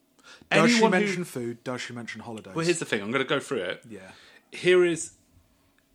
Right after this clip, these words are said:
Speaker 2: if you were genuinely inspired by this to be a protester,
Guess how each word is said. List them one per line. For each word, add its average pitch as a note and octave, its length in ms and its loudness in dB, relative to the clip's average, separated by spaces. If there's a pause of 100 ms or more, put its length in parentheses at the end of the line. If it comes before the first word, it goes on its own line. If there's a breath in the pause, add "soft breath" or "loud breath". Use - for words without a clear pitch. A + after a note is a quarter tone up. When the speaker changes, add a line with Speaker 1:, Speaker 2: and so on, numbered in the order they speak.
(180)
Speaker 2:
if G3 360 -2
you F#3+ 160 -4
were F3+ 100 6
genuinely C#3+ 960 -2
inspired A#2+ 640 -2
by A2 180 -2
this G#2 260 -6
to A2+ 120 -12
be A#2 260 -6
a G#2 60 -8
protester, - 760 -12